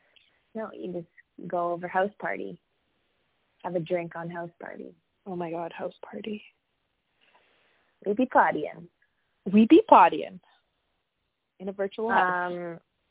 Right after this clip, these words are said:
Speaker 1: yeah, if no one has tried that app yet, it's really fun. It's basically a video chat app that did not make sense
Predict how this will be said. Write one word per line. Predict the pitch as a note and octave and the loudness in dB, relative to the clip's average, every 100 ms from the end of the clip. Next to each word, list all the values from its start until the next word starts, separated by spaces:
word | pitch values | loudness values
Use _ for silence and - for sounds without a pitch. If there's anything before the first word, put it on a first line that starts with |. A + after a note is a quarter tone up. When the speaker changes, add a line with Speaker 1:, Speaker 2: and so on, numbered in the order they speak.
| _ _ _ _ _ _ _ _ _ | _ _ _ _ _ _ _ _ _
Speaker 1:
yeah, | F3+ G3+ F#3 - - | -6 -4 -4 -6 -10
if | F3+ - - | -10 -12 -12
no | F3+ F3+ F#3 | -4 0 0
one | G#3+ | 0
has | A#3 A3 - | -2 -4 -2
tried | F3+ F3+ | -2 0
that | F3 | 0
app | - D#3 | 0 -2
yet, | D#3+ D#3+ - | -2 0 0
it's | E3 - | -4 -6
really | D#3 E3 F#3+ | -2 0 0
fun. | F#2 B2 A#3+ A#3+ _ _ _ _ _ _ _ _ - | -4 -2 -4 -6 _ _ _ _ _ _ _ _ -12
It's | - E3 - | -8 -8 -2
basically | E3 E3+ - F3+ F3+ F3+ | -2 -2 0 2 4 4
a | E3+ | 2
video | E3 D3+ E3 E3 E3+ - | 0 2 2 2 0 0
chat | F3 E3 - | 0 0 2
app | E3 D3+ - - | 0 0 -4 -2
that | D#3 - | -2 -2
did | E3 D3+ | -4 -2
not | D3+ D#3 - | 0 0 0
make | D#3 E3 | -6 -2
sense | D#3 C#3+ | -2 -2